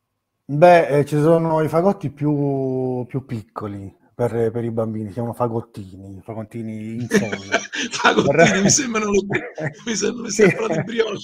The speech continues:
Speaker 1: Esa-, esattamente, esattamente, da non credere. E si chiamano così, fagottini in sol,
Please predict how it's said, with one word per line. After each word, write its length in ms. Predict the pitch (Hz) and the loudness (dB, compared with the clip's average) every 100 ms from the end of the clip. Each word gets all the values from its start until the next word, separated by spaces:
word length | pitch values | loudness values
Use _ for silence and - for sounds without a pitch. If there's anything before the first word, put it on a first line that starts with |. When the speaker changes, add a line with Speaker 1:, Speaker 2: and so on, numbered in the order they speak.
| - - _ _ - - _ | -12 -16 _ _ -16 -16 _
Speaker 1:
Esa-, 480 | - 208 165 139 139 | 2 4 4 2 0
esattamente, 720 | 160 196 190 143 117 110 127 | 2 0 2 -2 -2 -4 -2
esattamente, 760 | 156 165 120 110 98 101 101 | -2 -2 -4 -6 -8 -12 -10
da 120 | 123 147 | -2 0
non 160 | 160 | 0
credere. 640 | 143 107 101 104 110 123 147 | -2 -10 -12 -12 -14 -12 -12
E 40 | |
si 140 | 139 156 | -10 -4
chiamano 320 | 175 170 170 | -2 -2 -4
così, 280 | 160 - 107 | -6 -8 -10
fagottini 640 | 147 165 165 196 143 117 | -8 -8 -8 -8 -6 -6
in 100 | 143 | -6
sol, 580 | 143 175 147 120 107 101 | -4 -2 -2 -2 -6 -14